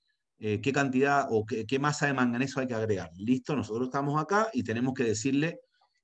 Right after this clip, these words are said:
eh, qué masa de manganeso tenemos que agregar en forma de óxido. Entonces vamos a plantear el balance por componente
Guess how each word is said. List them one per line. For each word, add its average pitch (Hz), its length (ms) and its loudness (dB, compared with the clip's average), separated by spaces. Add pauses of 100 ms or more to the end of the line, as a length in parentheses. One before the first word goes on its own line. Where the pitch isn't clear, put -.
(100)
eh, 92 540 -2
qué 117 300 0
masa 113 360 -2
de 117 80 -2
manganeso 104 500 -2
tenemos 113 240 -4
que 113 80 -6
agregar 113 420 0
en 139 360 -2
forma 104 340 0
de 92 120 0
óxido. - 540 -8 (640)
Entonces 151 200 0
vamos 175 240 6
a - 40 -2
plantear 143 280 4
el 151 140 4
balance 123 520 2
por 131 220 0
componente 156 760 -2